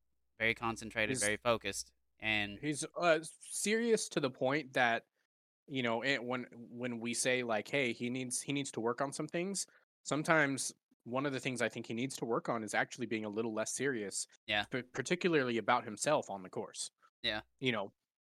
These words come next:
Speaker 1: Yeah.
Speaker 2: Um, that, that is the level of serious that he is out on the course.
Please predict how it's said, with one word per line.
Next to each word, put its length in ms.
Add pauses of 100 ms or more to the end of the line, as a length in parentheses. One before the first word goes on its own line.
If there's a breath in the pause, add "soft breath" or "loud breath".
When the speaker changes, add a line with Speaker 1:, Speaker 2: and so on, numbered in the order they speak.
(880)
Speaker 1:
Yeah. 340
Speaker 2:
Um, 140
that, 240
that 140
is 100
the 100
level 240
of 100
serious 340
that 200
he 140
is 220
out 160
on 100
the 80
course. 400